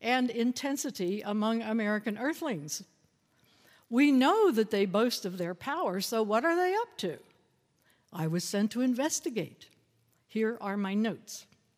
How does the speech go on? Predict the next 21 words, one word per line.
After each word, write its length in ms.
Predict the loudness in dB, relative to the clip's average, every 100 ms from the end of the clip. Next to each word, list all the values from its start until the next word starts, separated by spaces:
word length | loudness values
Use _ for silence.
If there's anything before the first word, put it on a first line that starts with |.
| _ _ _ _ _ -4
Americans 680 | 2 4 4 2 0 -2 0
observe 760 | -2 -2 0 0 2 0 -2 -4
a 120 | -4
special 440 | -4 -2 -4 -4 -4
day 280 | -2 0 -2
called 460 | -2 -2 -2 -2 -6
Black 460 | -4 -4 -4 -8 -20
Friday. 600 | -16 -6 -2 -2 -4 -10 _ _ _ _ _ _ _ _ _ _ _ _ _ _ _ 0
This 180 | 2
is 140 | 2 -2
apparently 1000 | -6 -4 -2 -2 -2 -4 -2 0 0 -4 -12 -20 _ -4
an 120 | 0
ironic 540 | 0 0 -2 -2 -2 -4
reversal 840 | -4 -2 -4 -4 -4 -4 -6 -6 -6
of 140 | -6
a 60 | -6
Christian 580 | -4 -4 -2 -2 -2 0
day 260 | 0 -2
called 420 | -4 -4 -4 -4 -8 -12 -6
Good 320 | -2 -2 -2 -10 _
Friday. 600 | -10 -6 -6 -10 -20